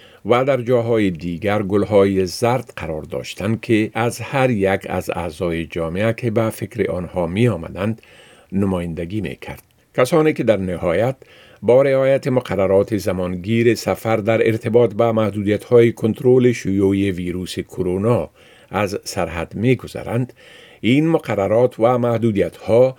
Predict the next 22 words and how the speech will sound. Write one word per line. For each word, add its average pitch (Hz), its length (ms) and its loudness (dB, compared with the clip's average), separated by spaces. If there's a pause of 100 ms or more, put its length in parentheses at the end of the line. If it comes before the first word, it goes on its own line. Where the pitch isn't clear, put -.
(280)
احساس 123 540 4
غم 113 440 2
و 117 180 6
اندوه 120 640 4
آنها 95 480 2
را 98 340 2 (340)
عمیق‌تر 104 560 -4
می‌سازد. 71 640 -10 (880)
سیرا 127 360 4
گادفری 131 460 4
می‌گوید 117 540 0
گرچه 127 320 0
شما 117 300 4
نمی‌توانید 87 800 -2 (320)
محدودیت‌ها 104 1000 2
یا 113 300 6
بسته 110 320 0
بودن 95 420 -2
سرحدات 87 720 -4
را 87 120 2
کنترل 123 540 2
کنید، 104 420 -6